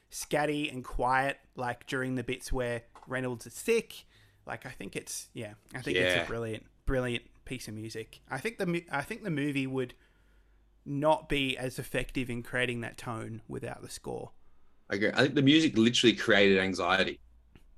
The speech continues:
Speaker 2: like,
Speaker 1: Mm.
Speaker 2: for me, like, in the sense of a round of what is occurring, and, like,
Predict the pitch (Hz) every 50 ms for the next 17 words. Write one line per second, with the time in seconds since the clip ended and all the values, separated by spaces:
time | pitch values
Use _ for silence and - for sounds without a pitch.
0 | - - - 101 92 85 76 110 - 113 101 98 95 87 82 80 95 95 87 104
1 | 101 95 92 - 107 98 95 98 98 90 92 90 92 92 92 92 92 90 82 87
2 | 92 95 95 90 90 92 - - - 101 90 87 90 92 87 - - - - -
3 | 95 92 90 85 85 82